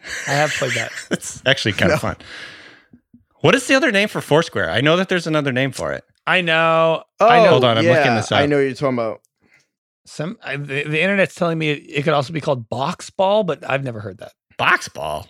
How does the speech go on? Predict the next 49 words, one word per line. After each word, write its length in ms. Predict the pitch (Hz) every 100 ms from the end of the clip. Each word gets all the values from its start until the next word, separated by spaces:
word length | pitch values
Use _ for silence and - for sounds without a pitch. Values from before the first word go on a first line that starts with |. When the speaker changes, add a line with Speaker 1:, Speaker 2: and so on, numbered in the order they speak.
| -
Speaker 2:
No, 260 | 92 87 90
that's 240 | 113 110
Speaker 3:
Yeah, 60 | -
Four-, 100 | 156
Speaker 2:
not. 140 | -
Speaker 3:
Foursquare 500 | - 302 440 - 202
was 160 | 135 -
great. 380 | 120 120 101 - _ _ _ _ _ _ -
Speaker 2:
Dude, 100 | 107
I 120 | 123
was 160 | 165 170
the 200 | 170 131
Foursquare 520 | - 131 - 147 113
shark, 680 | - - 120 110 - - _ _ _
at 160 | - -
recess. 600 | 107 107 98 95 - - -
Speaker 1:
Oh, 100 | 285
what 180 | 226 277
about, 180 | 294 233
was 160 | 247
it 80 | 233
handball? 680 | 123 208 247 262 277 294 _ _ _ _ _ _ _ -
Speaker 2:
That's 200 | 147 156
not 160 | 202 196
the 80 | 160
name. 240 | 139 160
That's 180 | 143 147
not 140 | 156 131
what 80 |
I'm 80 | 117
thinking 240 | 120 165 104
of. 160 | 98
No. 220 | 110 110
Speaker 1:
No, 260 | 202 247 214
handball 400 | 156 262 302 285
is 100 | 214
a 40 |
different 320 | 190 226 214 165
game, 160 | 220
but 100 | 180
I, 120 | 175
we 180 | 196 214
used 180 | 277 330
to 80 | 320
call 200 | 233 202
Foursquare 540 | - 214 202 - 180
handball 520 | 131 160 160 131 98 120
as 140 | 120
well, 340 | 123 113 87